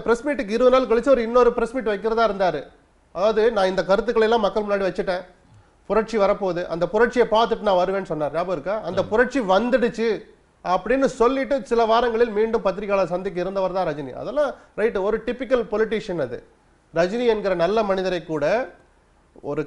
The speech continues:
Speaker 1: கரை, கரை படிந்த மனிதராக மாற்றி முழு அரசியல்வாதியாக மாற்றுவதற்கான திட்டங்கள்ல அது ஒரு திட்டம். அது அரசியலுக்கு வந்தா எல்லாரும் செய்யணும். அது ஒரு, அதெல்லாம் இப்ப காணாம போயிடுச்சு. கொரோனா அந்த கனவுகளை கலைத்து விட்டது. நான் என்ன சொல்றேன், இவ்வளவு அனுபவம் வாய்ந்த எழுபது வயதை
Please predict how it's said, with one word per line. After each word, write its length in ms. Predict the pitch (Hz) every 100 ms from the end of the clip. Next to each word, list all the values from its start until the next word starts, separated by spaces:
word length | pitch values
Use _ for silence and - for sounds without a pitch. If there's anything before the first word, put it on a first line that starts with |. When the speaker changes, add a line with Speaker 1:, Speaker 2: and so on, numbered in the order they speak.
| -
Speaker 1:
கரை, 280 | 202 233 254 - _ _ _
கரை 180 | 208 214 247
படிந்த 340 | 233 240 233 208
மனிதராக 500 | 190 202 202 190 175
மாற்றி 360 | 170 180 170 269
முழு 260 | 190 208 240 180
அரசியல்வாதியாக 800 | 196 226 208 190 185 190 190 190
மாற்றுவதற்கான 640 | 175 180 175 165 165 160 185
திட்டங்கள்ல 480 | 180 208 208 208 170
அது 80 | 180
ஒரு 140 | 165
திட்டம். 360 | 151 143 156 - -
அது 120 | 156
அரசியலுக்கு 420 | 156 170 185 170
வந்தா 160 | 175 175
எல்லாரும் 260 | 165 170 160
செய்யணும். 240 | 147 135
அது 100 | 143
ஒரு, 140 | 156 151
அதெல்லாம் 280 | 151 170 190
இப்ப 100 | 160
காணாம 260 | 175 185 160
போயிடுச்சு. 260 | 156 139
கொரோனா 360 | 143 160 175 190 233 - _ -
அந்த 220 | 156 160 165
கனவுகளை 460 | 170 190 160 165 170
கலைத்து 300 | 151 160 160
விட்டது. 260 | 127 113 -
நான் 180 | 131 165
என்ன 100 | 233
சொல்றேன், 380 | 208 151 135 262 - _ _ _ _ _ _ -
இவ்வளவு 460 | 190 190 233 240 220
அனுபவம் 460 | 208 214 233 220
வாய்ந்த 320 | 190 185 180 226
எழுபது 400 | 170 170 185 175
வயதை 280 | 175 185